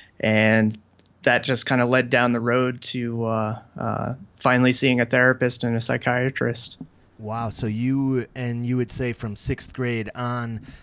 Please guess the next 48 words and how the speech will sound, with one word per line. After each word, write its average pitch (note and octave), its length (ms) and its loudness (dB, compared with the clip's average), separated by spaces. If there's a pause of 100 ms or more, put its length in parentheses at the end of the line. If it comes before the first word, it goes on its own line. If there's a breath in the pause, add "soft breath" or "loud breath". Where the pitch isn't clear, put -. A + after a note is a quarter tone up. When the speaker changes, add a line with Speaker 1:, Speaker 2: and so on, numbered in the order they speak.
Speaker 2:
until C3 460 0
grad A2+ 340 -2
school, A2+ 220 -2
when A2 100 -2
you G#2+ 80 -2
finally A2 320 -2
got G#2 200 -2
support, A2+ 420 2
you A2+ 120 0
were G#2 120 0
living G#2 340 -2
with G2+ 280 -4
the A2+ 100 2
cutting, A2+ 540 6 (200)
depression, A2+ 500 2
anxiety, G#2 500 0
and G2+ 100 -2
all G#2 180 0
those G2+ 320 -4
pieces. - 640 -4 (420)
Speaker 1:
Absolutely. A#2+ 720 0 (140)
Speaker 2:
Yeah. G2+ 100 2
Speaker 1:
Yeah. G2 280 0 (360 loud breath)
Speaker 2:
W-, B2 340 2
um, A#2 480 4 (460)
it's - 180 -4
interesting C#3+ 640 4
to A2+ 120 -2
me. A2 100 4
So A#2 180 4
I A#2+ 140 8
haven't, D3 420 4 (440 loud breath)
um, A2+ 480 4
you C#3 100 4
know, B2 200 6
you're B2 200 8
the A#2+ 80 6
first C#3+ 280 4
person B2 640 2
on B2+ 100 4
the A#2 100 4
show, A#2+ 300 8
at A#2 100 4
least A#2+ 220 2
that's G#2+ 180 0
spoken - 400 2
about G#2 380 0
cutting. A2 500 2